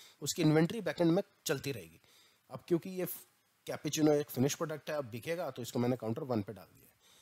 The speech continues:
एचएसएन कोड by default यहाँ पे रेस्टोरेंट्स ही आपको सिलेक्ट करना है। यहाँ पे हम एक्सक्लूसिव रखते हैं। इंक्लूसिव के बारे में मैं आप, मैं चाहता हूँ कि आप हमारे सपोर्ट टीम को फ़ोन करके पूछ लें, लेकिन फिर भी मैं आपको बताता हूँ, इंक्लूसिव का मतलब होता है कि अगर आपने यहाँ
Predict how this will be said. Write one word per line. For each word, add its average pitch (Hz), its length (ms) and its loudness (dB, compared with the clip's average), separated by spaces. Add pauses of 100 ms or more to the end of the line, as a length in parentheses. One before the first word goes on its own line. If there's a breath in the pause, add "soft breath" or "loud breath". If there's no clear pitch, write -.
(160 soft breath)
एचएसएन 151 360 4
कोड 156 280 0
by 131 140 -4
default 135 260 -6
यहाँ 120 120 -4
पे 131 120 -6
रेस्टोरेंट्स 123 460 0
ही 143 100 -6
आपको 135 240 -8
सिलेक्ट 127 280 -12
करना 131 220 -2
है। 160 240 -4
यहाँ 123 120 -12
पे 143 120 -4
हम 143 140 2
एक्सक्लूसिव 156 600 -6
रखते - 260 -14
हैं। 90 140 -14 (420 loud breath)
इंक्लूसिव 151 520 2
के 170 60 -4
बारे 131 240 0
में 135 100 4
मैं 131 140 4
आप, - 220 -6 (160)
मैं 120 140 2
चाहता 113 280 -4
हूँ 160 80 2
कि 160 60 -8
आप 123 120 -8
हमारे 117 240 -2
सपोर्ट 127 400 -8
टीम 120 140 -4
को 127 120 -8
फ़ोन 123 240 -2
करके 123 200 -10
पूछ 127 280 -10
लें, 160 80 0 (340 loud breath)
लेकिन 123 140 0
फिर 135 220 -4
भी 156 100 6
मैं 156 140 6
आपको 127 160 -6
बताता 113 320 -8
हूँ, 156 100 4
इंक्लूसिव 127 480 0
का 139 60 -2
मतलब 120 280 -2
होता 110 200 -14
है 147 220 -6 (440 loud breath)
कि 131 60 -12
अगर 135 220 -6
आपने 139 240 2
यहाँ 123 300 0